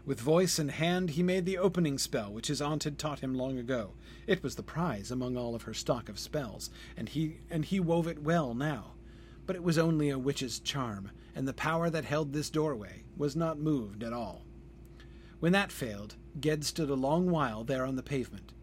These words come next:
At last he looked at the old man who waited inside. "I cannot enter,"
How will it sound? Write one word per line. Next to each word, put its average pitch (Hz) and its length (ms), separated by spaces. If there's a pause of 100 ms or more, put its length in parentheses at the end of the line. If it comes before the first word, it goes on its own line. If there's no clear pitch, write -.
(380)
At 135 160
last 156 360
he 160 80
looked 165 240
at 165 80
the 156 120
old 156 220
man 123 280
who 131 140
waited 127 320
inside. 120 600 (1040)
"I 131 120
cannot 170 360
enter," 156 380